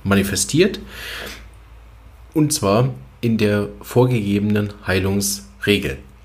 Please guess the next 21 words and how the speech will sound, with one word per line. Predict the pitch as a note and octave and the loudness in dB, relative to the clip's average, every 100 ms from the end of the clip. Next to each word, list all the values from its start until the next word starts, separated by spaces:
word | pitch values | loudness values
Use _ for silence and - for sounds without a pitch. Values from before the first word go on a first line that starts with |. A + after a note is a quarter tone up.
| - - - - - - - - - - - - | -20 -20 -20 -20 -20 -20 -20 -20 -20 -20 -4 0
Das | A2 | 2
ist | |
für | A#2+ | 2
mich | A2+ - | 2 2
einer | G#2+ | 2
der | G2 | 2
besten | G2+ G2+ B2+ | 0 0 0
Beweise, | A2 G2 G2 G2+ A2 | 0 2 0 0 0
dass | G2+ | 0
der | G#2 | -2
Placebo-Effekt, | - F#2+ - G#2 G2+ - G2+ - - - - - - - - | -2 -2 0 2 0 0 -4 -4 -14 -18 -20 -20 -20 -20 -8
äh, | G2 F#2+ F#2 F#2 | -4 -2 -4 -6
nicht | F#2+ G2+ A#2+ - | -2 0 0 0
dasselbe | G#2+ - G2+ G#2 | 0 4 4 2
ist | F2+ | -2
wie | F#2 | -2
eine | F2+ | -2
homöopathische | F#2 F2+ F2 E2+ E2+ E2+ | -2 -4 -4 -6 -6 -4
Heilung, | F2 A2 F3 - - - - - - - - - - - - - | 0 2 2 0 -10 -20 -20 -20 -20 -20 -20 -20 -20 -20 -18 -6
weil | G2 F2 G#2+ B2+ | -2 2 6 6
der | B2+ - G#2 G2 F#2+ | 4 0 0 2 0